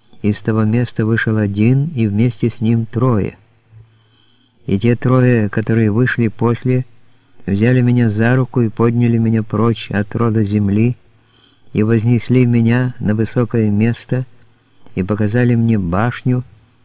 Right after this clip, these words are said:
высоко стоящую над землёй, и все холмы были ниже его". В таких образах и галлюцинативных картинах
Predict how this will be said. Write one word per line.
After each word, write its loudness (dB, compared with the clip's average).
высоко 0
стоящую -2
над 0
землёй, 0
и 0
все -2
холмы 0
были 0
ниже 0
его". -2
В -18
таких 0
образах 0
и 0
галлюцинативных 0
картинах -2